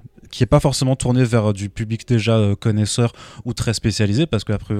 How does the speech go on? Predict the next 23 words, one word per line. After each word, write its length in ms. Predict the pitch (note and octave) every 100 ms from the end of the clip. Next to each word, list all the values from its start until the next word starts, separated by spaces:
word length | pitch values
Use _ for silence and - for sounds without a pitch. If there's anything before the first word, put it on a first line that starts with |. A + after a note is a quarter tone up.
| A2+
souvent 300 | - A2+ B2
c'est 160 | -
des 100 | G#2
récits 280 | G2 G2+ -
de 40 | A#2+
toute 60 |
façon 260 | - G2 A2+
qui 100 | -
ont 40 |
déjà 220 | F#2+ G2+ G2+
été 480 | G#2 G#2+ G#2 G#2+ A2
édités, 380 | G2+ G#2 A#2+ A2+ - - - -
euh, 240 | G2 F#2+ G2
et 60 |
dont, 280 | F#2+ G#2+ G#2+
donc 220 | G2 G#2
que 80 | -
les 100 | G#2
connaisseurs 520 | G#2 A2 G#2+ - A#2
ont 100 | A2+
déjà. 280 | G#2+ G#2 C3
Par 200 | - G#2+
contre, 380 | - B2 - G2